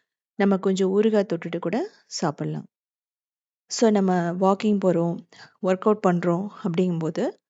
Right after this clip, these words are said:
நீங்க ஜிம்முக்கு போயிட்டு வந்ததுக்கப்புறம் கூட கண்டிப்பா இது மாதிரி ரெட் ரைஸ் வந்து பிரேக்ஃபாஸ்ட்டா சாப்பிடலாம். ரொம்பவே நல்லது கூட. இதே மாதிரி சிம்பிளான, ஹெல்தியான ரெசிபீஸ் வேணும்னா, நீங்க உத்தமி கிச்சனை ஃபாலோ பண்ணலாம்.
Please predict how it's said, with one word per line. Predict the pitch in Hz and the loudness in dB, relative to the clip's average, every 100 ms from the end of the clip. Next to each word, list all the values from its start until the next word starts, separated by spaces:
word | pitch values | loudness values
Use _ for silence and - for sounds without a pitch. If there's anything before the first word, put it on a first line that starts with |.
| _ _ _ _ _ _ - | _ _ _ _ _ _ -4
நீங்க | 202 202 | 2 2
ஜிம்முக்கு | 190 214 254 233 | 4 2 2 2
போயிட்டு | 196 180 | -2 0
வந்ததுக்கப்புறம் | 180 170 170 170 175 | -2 -2 -4 -4 -2
கூட | 170 175 311 - _ - | -2 -2 -2 -6 _ -4
கண்டிப்பா | 185 185 190 190 | 0 0 2 2
இது | 185 | 0
மாதிரி | 170 175 180 | -2 0 0
ரெட் | 170 175 175 | 2 0 0
ரைஸ் | 196 - | -2 -4
வந்து | 175 180 254 262 | -6 -2 0 0
பிரேக்ஃபாஸ்ட்டா | 175 180 180 180 175 180 | 0 0 -2 -4 -4 -4
சாப்பிடலாம். | - 175 170 170 240 - _ | -4 -6 -4 -4 -4 -6 _
ரொம்பவே | 185 175 165 170 | -2 0 0 -2
நல்லது | 165 170 180 | -4 -6 -6
கூட. | 180 165 277 - _ _ _ _ _ _ | -6 -4 -6 -8 _ _ _ _ _ _
இதே | 220 247 262 | 2 4 4
மாதிரி | 214 202 226 | 4 4 2
சிம்பிளான, | - 220 220 220 185 208 | 2 2 4 4 4 2
ஹெல்தியான | 233 202 202 196 202 | 4 4 4 4 4
ரெசிபீஸ் | 180 185 196 202 - | 2 0 0 0 2
வேணும்னா, | 180 170 190 | 0 2 2
நீங்க | 220 185 | 2 2
உத்தமி | 170 202 202 | 0 0 0
கிச்சனை | 190 190 180 | 0 0 -2
ஃபாலோ | - 175 180 | 2 2 2
பண்ணலாம். | 180 160 165 240 | 2 0 0 0